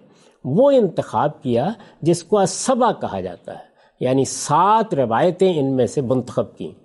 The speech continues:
یہ انتخاب ہے جس کو بہت زیادہ شہرت حاصل ہوئی۔ چنانچہ اب آپ جب کہتے ہیں سبع قرات تو اس سے وہی ابو بکر ابن مجاہد کا انتخاب مراد ہوتا ہے۔ اس کو بھی دیکھیے اعظمی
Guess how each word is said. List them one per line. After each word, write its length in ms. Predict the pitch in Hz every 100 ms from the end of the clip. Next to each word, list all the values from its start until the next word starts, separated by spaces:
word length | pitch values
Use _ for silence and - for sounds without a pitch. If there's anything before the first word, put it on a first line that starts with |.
| _ - - - _
یہ 420 | 143 123 170 285 269
انتخاب 640 | 208 - - 127 180 143
ہے 200 | 117 185 - - -
جس 240 | 147 -
کو 160 | - 208
بہت 400 | 147 220 240 151
زیادہ 260 | 135 117 113 -
شہرت 280 | 123 127 104
حاصل 280 | 98 165
ہوئی۔ 240 | 139 117 180 - - -
چنانچہ 340 | 135 139 139 180 190
اب 220 | 202 175
آپ 180 | 147 147
جب 120 | 156 151
کہتے 240 | 214 202 170
ہیں 60 |
سبع 420 | 147 - 233 240 196 -
قرات 360 | 123 110 131 175 - - _ -
تو 100 | - -
اس 120 | 202
سے 260 | - - 220
وہی 360 | 156 113 196 226
ابو 240 | 190 269
بکر 300 | 269 175 165
ابن 280 | 151 143 131
مجاہد 580 | 131 120 110 147 170 202
کا 60 | 202
انتخاب 640 | 175 139 131 - 160 147
مراد 260 | 110 92 98
ہوتا 280 | 98 - 92
ہے۔ 40 | - - - _ _ -
اس 180 | 175 -
کو 140 | 226
بھی 100 | 214
دیکھیے 400 | 160 147 196 220 208
اعظمی 340 | 156 165 170